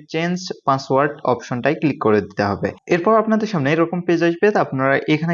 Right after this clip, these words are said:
ক্লিক করে দেবেন। ক্লিক করে দেওয়ার পর আপনাদের সামনে এরকম একটা পেজ আসবে।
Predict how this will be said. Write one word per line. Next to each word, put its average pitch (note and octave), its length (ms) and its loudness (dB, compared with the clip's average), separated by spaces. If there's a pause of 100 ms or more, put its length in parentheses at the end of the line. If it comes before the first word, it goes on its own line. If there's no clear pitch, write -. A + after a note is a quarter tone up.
ক্লিক E3 240 0
করে E3 180 6
দেবেন। E3+ 180 0 (140)
ক্লিক E3 240 2
করে E3 160 6
দেওয়ার D#3+ 240 4
পর A3+ 120 4 (120)
আপনাদের D3 400 -2
সামনে D#3+ 260 -4
এরকম B2+ 320 0
একটা - 200 -12
পেজ A#2 180 0
আসবে। G#2 280 -2